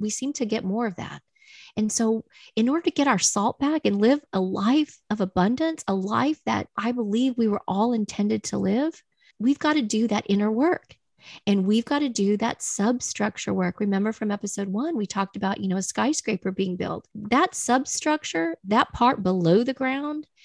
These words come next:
is going to be in direct proportion to how high that skyscraper gets to go. And if we're talking about you and I, we've got to do the work that's hard and difficult. And it takes daily focus, weekly focus.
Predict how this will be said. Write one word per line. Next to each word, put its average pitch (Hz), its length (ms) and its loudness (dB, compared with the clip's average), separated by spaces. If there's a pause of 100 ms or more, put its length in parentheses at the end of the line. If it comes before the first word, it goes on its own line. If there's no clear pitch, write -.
(240)
is 202 340 4
going 226 300 0
to 220 100 -8
be 208 160 0
in 190 100 -2
direct 190 500 -2
proportion 240 580 -2
to 190 160 -6
how 202 240 -4
high 214 300 -4
that - 220 -4
skyscraper 196 680 -4
gets - 280 -6
to - 120 -12
go. 190 280 -2 (720)
And 220 120 4
if 226 100 -2
we're 285 120 2
talking 330 380 -4
about 214 280 -4
you 233 160 0
and 202 120 -2
I, 233 340 -6 (280)
we've 262 240 2
got 285 160 -2
to 294 80 0
do 233 240 0
the 233 80 -2
work 226 320 -2
that's - 180 -8
hard 226 380 2
and 202 160 -4
difficult. - 720 -2 (680)
And 208 100 4
it - 80 -4
takes - 380 -2
daily 208 720 6
focus, - 760 -4 (960)
weekly 214 520 2
focus. - 640 -4